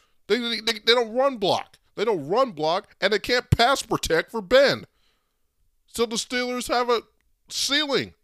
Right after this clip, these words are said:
They'll probably go nine and eight 'cause they can't block anybody.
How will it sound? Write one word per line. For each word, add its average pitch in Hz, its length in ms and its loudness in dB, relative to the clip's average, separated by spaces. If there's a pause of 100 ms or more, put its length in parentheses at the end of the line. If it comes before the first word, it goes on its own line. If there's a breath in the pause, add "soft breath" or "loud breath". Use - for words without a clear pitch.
They'll 233 100 0
probably 247 300 -2
go 247 160 2
nine 240 380 -2
and 233 120 -4
eight 269 160 -2
'cause - 100 -16
they 240 80 -2
can't 302 280 -4
block 311 360 2
anybody. 139 600 0